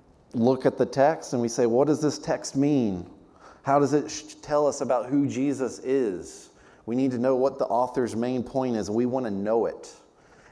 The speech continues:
And so we, that's why we do expositional preaching, and we pick a book of the Bible and we slowly work through it. So we've been working through the book of Mark.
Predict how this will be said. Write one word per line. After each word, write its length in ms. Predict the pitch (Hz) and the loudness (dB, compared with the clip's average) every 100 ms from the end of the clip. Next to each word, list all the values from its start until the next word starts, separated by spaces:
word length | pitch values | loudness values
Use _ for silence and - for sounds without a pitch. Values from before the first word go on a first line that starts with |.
| - | -8
And 160 | 113 | -8
so 160 | 107 113 | -2 0
we, 400 | 120 135 131 - - - | 2 2 2 -4 -10 -4
that's 220 | 110 - | -4 0
why 160 | 131 | 2
we 140 | 120 123 | 4 2
do 240 | 113 131 | 2 2
expositional 680 | 113 117 - 117 120 - 107 | 2 -2 -2 -2 -2 -2 -4
preaching, 580 | - 131 131 113 107 113 | 0 0 0 -2 -2 -2
and 120 | 104 | 0
we 320 | 117 123 - - - - | 2 2 0 -6 -20 0
pick 200 | 151 143 | 2 4
a 60 | 120 | 4
book 280 | 113 135 | 4 2
of 80 | 123 | 2
the 80 | 107 | 2
Bible 380 | 101 113 135 107 | 4 6 6 4
and 80 | 101 | 2
we 100 | 107 | -2
slowly 580 | - 117 113 127 123 | -4 0 2 2 2
work 280 | 117 120 123 | 2 0 -2
through 340 | - 120 131 90 | -4 -2 0 0
it. 200 | - - | -2 -8
So 320 | - - 104 | -14 -4 -2
we've 200 | 117 113 | 0 -2
been 180 | 123 113 | -4 -2
working 360 | 127 131 123 | -2 -4 -8
through 200 | - 139 | -6 -4
the 80 | 110 | -2
book 260 | 95 120 117 | -4 -6 -6
of 100 | 104 | -6
Mark. 460 | 120 113 - - | -4 -4 -8 -16